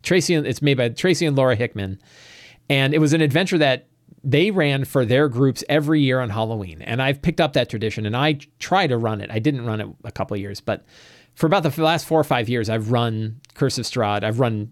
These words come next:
the Ravenloft portion of Curse of Strahd every Halloween, and I love it. It's just a great adventure. It is your pure, you know, it's right out of Bram Stoker's Dracula, right? There's a vampire lord who's, uh, you know, trying to, uh, convince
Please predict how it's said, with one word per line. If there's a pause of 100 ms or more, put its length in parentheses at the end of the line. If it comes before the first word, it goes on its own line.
the
Ravenloft
portion
of
Curse
of
Strahd
every
Halloween, (360)
and
I
love
it.
It's
just
a
great
adventure.
It
is
your
pure, (640)
you
know,
it's
right
out
of
Bram
Stoker's
Dracula, (160)
right?
There's
a
vampire
lord
who's,
uh,
you
know,
trying
to, (500)
uh,
convince